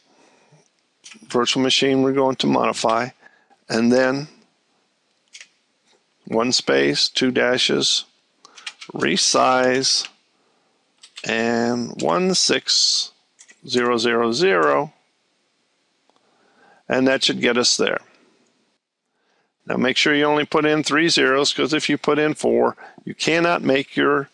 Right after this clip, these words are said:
uh, virtual hard drive size any smaller. VirtualBox will not let you do that.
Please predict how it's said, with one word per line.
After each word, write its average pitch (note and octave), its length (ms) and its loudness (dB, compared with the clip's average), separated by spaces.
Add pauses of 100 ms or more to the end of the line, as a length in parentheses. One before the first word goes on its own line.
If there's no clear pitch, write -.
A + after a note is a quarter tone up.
(1200)
uh, A#2+ 300 0
virtual C3 760 0
hard C#3 220 2
drive C3+ 260 2
size B2 400 2
any A#2+ 140 0
smaller. G#2+ 640 0
VirtualBox A#2+ 680 -2
will A#2+ 80 -2
not A2+ 200 0
let A2 280 -2
you A#2 60 -2
do A2 180 0
that. G2+ 260 -2